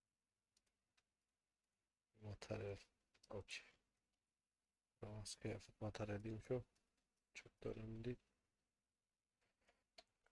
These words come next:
Evet. Geldik upgrade abi. Toparladık hemen üstümüzü.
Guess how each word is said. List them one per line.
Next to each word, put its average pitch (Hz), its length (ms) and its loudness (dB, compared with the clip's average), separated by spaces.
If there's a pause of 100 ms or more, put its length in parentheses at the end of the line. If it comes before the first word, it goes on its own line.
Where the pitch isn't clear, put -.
(240)
Evet. - 760 6 (280)
Geldik 127 320 8
upgrade 107 440 8
abi. 110 320 8 (760)
Toparladık 104 600 6
hemen 101 220 4
üstümüzü. 117 580 2